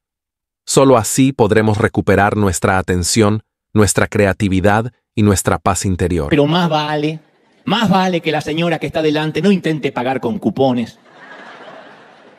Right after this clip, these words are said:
Speaker 1: Continuamente nos falta tiempo y nos frustramos al encontrarnos con cualquier retraso.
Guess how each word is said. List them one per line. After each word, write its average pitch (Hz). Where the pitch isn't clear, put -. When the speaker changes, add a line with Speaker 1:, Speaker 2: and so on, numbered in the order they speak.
Speaker 1:
Continuamente 131
nos 110
falta 110
tiempo 107
y 104
nos 104
frustramos 110
al 110
encontrarnos 104
con 101
cualquier 98
retraso. 90